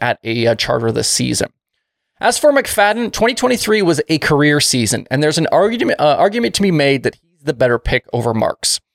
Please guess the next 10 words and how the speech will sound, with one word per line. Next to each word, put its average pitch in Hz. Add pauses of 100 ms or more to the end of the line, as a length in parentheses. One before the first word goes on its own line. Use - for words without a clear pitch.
(400)
especially, 214
uh, 208
after 165
three 185
straight 170
seasons 156
against 127
the 127
Outlaws. 165 (360)
Uh, 160